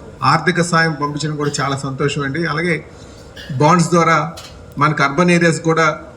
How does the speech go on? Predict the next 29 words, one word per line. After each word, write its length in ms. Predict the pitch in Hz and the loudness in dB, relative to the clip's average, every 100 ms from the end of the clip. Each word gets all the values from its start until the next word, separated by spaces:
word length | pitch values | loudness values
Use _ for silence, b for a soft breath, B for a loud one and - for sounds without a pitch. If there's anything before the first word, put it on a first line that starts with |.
| - | -14
సుమారు 500 | - 151 160 156 139 113 | -2 2 4 4 2 0
మూడు 240 | 156 151 | 0 0
వందల 140 | 151 147 | 2 0
యాభై 160 | 143 | 0
కోట్లు 320 | 143 151 147 147 | 0 -2 -2 0
కూడా 160 | 151 | 2
ఇవ్వడం 240 | 147 147 139 | 2 0 -2
చాలా 140 | 143 135 | -2 -2
సంతోషదాయకం 600 | 139 131 143 139 139 139 | -2 2 2 2 0 0
అని 140 | 123 | -4
చెప్పి 140 | 127 127 | -4 -6
తెలి-, 260 | 131 - | -8 -2
తెలియజేస్తున్నాను. 560 | 135 135 127 - 131 156 | 0 2 0 0 -2 0
దీంతోపాటు 640 | 156 170 175 175 170 165 160 - - - - 123 | 0 2 2 2 2 0 -6 -12 -18 -14 -4 2
రైల్వే 320 | 170 202 196 | 4 6 4
ప్రాజెక్ట్స్కి, 560 | 160 151 151 143 - | 4 2 2 0 -2
హై 280 | 127 135 170 | -2 4 4
స్పీడ్ 400 | 180 - 190 165 | 4 4 4 6
రైల్వే 340 | 165 175 175 175 | 4 4 4 4
ప్రాజెక్టులకి 640 | 175 160 170 151 156 151 | 4 4 4 2 2 2
సుమారు 300 | 165 156 160 | 2 2 2
పదివేల 380 | 160 151 165 156 | 2 2 4 4
కోట్ల 260 | 170 165 | 2 2
దాకా 260 | 160 156 170 | 2 2 2
కూడా 320 | 147 160 160 - - - - - | 2 2 0 -4 -16 -18 -6 0
మనకు 220 | 147 147 | 0 2
కేటాయించడం 560 | 151 151 165 139 165 135 | 2 2 2 2 0 2
చాలా 180 | 143 139 | 0 0
సంతోషం. 480 | 139 131 143 131 | -2 0 -2 -2